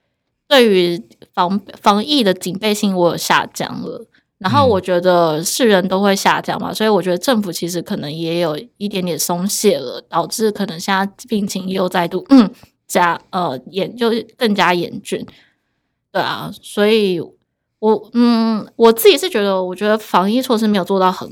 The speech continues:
Speaker 1: 好，因为其实我们那时候刚从，刚下飞-，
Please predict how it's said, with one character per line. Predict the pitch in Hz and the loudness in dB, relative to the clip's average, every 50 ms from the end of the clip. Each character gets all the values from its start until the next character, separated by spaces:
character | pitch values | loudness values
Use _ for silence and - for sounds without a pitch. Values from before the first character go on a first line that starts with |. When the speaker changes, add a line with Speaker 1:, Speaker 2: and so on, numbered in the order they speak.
| 170 | -12
Speaker 1:
好， | 196 - - 160 | -12 -10 -8 -4
因 | 202 240 | 0 0
为 | 262 285 | 0 0
其 | 269 - 202 | 0 -2 -2
实 | 190 196 | -2 -2
我 | 180 | -4
们 | 175 180 | -2 -2
那 | 202 226 | -2 -2
时 | 247 - 190 | -2 -2 -2
候 | 190 196 180 190 196 196 208 - _ _ _ _ _ _ _ _ _ _ _ _ _ _ - _ _ _ - | 0 0 2 2 2 0 -2 -6 _ _ _ _ _ _ _ _ _ _ _ _ _ _ -20 _ _ _ 0
刚 | - 220 220 220 226 | 2 2 2 2 2
从， | 240 - - 190 170 139 127 120 113 127 135 208 _ _ _ _ _ _ _ _ _ _ _ _ _ _ _ - | 0 -2 -4 -4 -4 -4 -6 -8 -8 -10 -12 -12 _ _ _ _ _ _ _ _ _ _ _ _ _ _ _ -2
刚 | - 214 226 | 0 0 0
下 | 240 - 262 240 214 | 0 0 0 0 0
飞-， | 208 - 196 196 | -2 -4 -6 -6